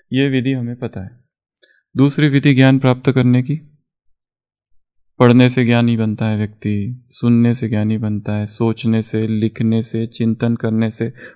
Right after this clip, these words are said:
मनन करने से, planning बनाने से, स्वरूप में लाने से, सुनाने से, ये सब ज्ञान प्राप्त करने की विधि है। दूसरा, discussion सब इसमें आ गया।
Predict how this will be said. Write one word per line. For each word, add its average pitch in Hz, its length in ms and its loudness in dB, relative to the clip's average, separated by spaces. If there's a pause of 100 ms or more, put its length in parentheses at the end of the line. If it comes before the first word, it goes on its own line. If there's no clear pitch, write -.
मनन 127 360 6
करने 117 380 0
से, 120 300 -4 (640)
planning 117 380 4
बनाने 117 380 4
से, 120 180 0
स्वरूप 123 440 2
में 123 140 4
लाने 110 300 2
से, 120 340 -4 (800)
सुनाने 123 540 6
से, 123 360 -4 (640)
ये 139 120 6
सब 147 320 -2 (600)
ज्ञान 120 460 4 (1700)
प्राप्त 117 360 -4
करने 113 340 -2
की 127 100 -2
विधि 110 220 -4
है। 98 240 -8 (160)
दूसरा, 123 500 -2 (2500)
discussion 131 520 0
सब 127 180 -4
इसमें 117 300 -4
आ 95 80 -10
गया। - 320 -18